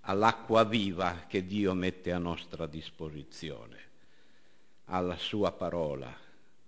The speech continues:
a Gesù Cristo, perché la sua parola, non dimentichiamolo, è una persona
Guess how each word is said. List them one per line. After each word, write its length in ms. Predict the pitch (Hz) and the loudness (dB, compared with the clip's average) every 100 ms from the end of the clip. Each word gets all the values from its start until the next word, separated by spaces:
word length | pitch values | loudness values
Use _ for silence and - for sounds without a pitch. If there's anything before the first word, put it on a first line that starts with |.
| - - - - - | -20 -20 -20 -18 -6
a 180 | 92 - - | -4 -6 -12
Gesù 500 | 107 92 98 104 127 | -8 -2 0 0 -2
Cristo, 520 | - 107 117 - 80 | 0 0 0 -2 -4
perché 340 | 76 82 - 104 | -2 -2 0 2
la 140 | 95 | 2
sua 260 | - 113 104 | 0 0 2
parola, 460 | 98 90 87 80 82 | 2 4 2 0 -2
non 180 | 98 | 0
dimentichiamolo, 1000 | 98 92 87 85 85 - 90 80 78 80 - | 2 0 -2 -4 -6 -2 0 0 -4 -8 -2
è 280 | 104 - - | 0 0 -4
una 260 | 101 82 | -4 -4
persona 840 | 76 87 - - - 90 65 62 | -6 -8 -10 -8 -4 -4 -4 -10